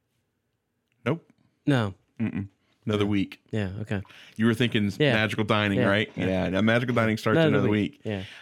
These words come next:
Speaker 1: Uh, I think we'll probably, I think, uh, uh, Friday or Saturday, w-, maybe Sunday, we'll probably wind up at the park. We haven't been to a park in a while.
Speaker 2: Mm.
Speaker 1: Uh,
Speaker 2: It's just been too hot.
Speaker 1: it, yeah, it's swelteringly hot.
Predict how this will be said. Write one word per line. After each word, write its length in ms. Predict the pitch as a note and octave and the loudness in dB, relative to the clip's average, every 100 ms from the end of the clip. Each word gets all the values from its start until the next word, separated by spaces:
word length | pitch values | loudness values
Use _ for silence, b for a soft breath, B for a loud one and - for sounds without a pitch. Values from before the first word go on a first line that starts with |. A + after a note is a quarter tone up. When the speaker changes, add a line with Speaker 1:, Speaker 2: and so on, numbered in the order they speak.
| B - | B 0
Speaker 1:
Uh, 300 | E3 D#3+ - | 2 2 2
I 80 | F3+ | 0
think 160 | C4 | -2
we'll 100 | - | -2
probably, 380 | A3 F#3+ D3 - _ - | 0 2 2 -2 _ -8
I 40 | |
think, 320 | - F#3+ D#3+ E3 | -2 -2 -2 0
uh, 380 | C#3 B2 A2 - _ _ - | 2 2 2 -4 _ _ -20
uh, 680 | G1+ G#1+ G1+ G1+ G1+ - G1+ | -18 -16 -16 -16 -18 -18 -18
Friday 420 | - - D3 F3+ E3+ | -14 -4 0 2 0
or 80 | A#2+ | 0
Saturday, 400 | C3 C3 B2 G#2 | 0 2 2 2
w-, 180 | G#2 - _ _ | 0 -6 _ _
maybe 260 | - F3 F#3 | -6 -4 -4
Sunday, 260 | D3+ A2+ G#2+ | -4 -2 0
we'll 120 | G#2+ | -2
probably 280 | G#2+ A2+ G2 | 0 0 0
wind 180 | F#2+ F#2 | -2 -2
up 80 | |
at 40 | - | -6
the 60 | |
park. 240 | - G2 G2 | -4 -2 -2
We 60 | C#3 | -2
haven't 140 | B2+ | -2
been 80 | G2+ | -2
to 60 | F#2 | -4
a 40 | |
park 280 | - G2+ G2+ | -2 -2 -2
in 60 | |
a 40 | G#2 | -4
while. 320 | G#2+ G#2+ A2 B | -2 -4 -6 B
Speaker 2:
Mm. 340 | C3 A2 G2+ F#2+ B B B - | -6 -6 -6 -12 B B B 0
Speaker 1:
Uh, 220 | A#2+ A2+ G#2+ | 4 4 4
Speaker 2:
It's 100 | G#2 | 2
just 160 | G2+ | 0
been 80 | G#2 | -2
too 180 | - F#2+ | -4 -6
hot. 160 | E2+ F#2 | -2 0
Speaker 1:
it, 140 | A#2 | 0
yeah, 320 | G#2 G#2+ F2 | 2 2 2
it's 420 | E2+ C3 - - | 0 -4 -6 -6
swelteringly 640 | A2 G#2+ G#2+ - F2+ E2 F#2 | -4 0 0 -2 -6 -6 -8
hot. 300 | G#2 - | -10 -12